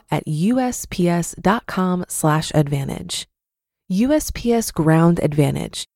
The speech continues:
Simple, affordable, reliable. This is Optimal Finance Daily, episode twenty-three eighty-five, Frugality in Practice,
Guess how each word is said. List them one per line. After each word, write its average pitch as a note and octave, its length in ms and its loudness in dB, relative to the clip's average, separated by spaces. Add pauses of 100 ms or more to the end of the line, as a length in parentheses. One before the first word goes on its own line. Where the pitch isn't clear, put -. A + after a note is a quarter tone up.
(140)
Simple, C4+ 640 0 (180)
affordable, D#3 840 2 (100)
reliable. D#3+ 800 0 (1500)
This E4+ 220 2
is F3+ 160 4
Optimal F#3 460 2
Finance G3+ 480 2
Daily, A#3 440 2
episode A#3+ 460 2
twenty-three A#3+ 540 2
eighty-five, A3+ 800 2 (520)
Frugality B3+ 800 2
in G3 140 0
Practice, - 760 -6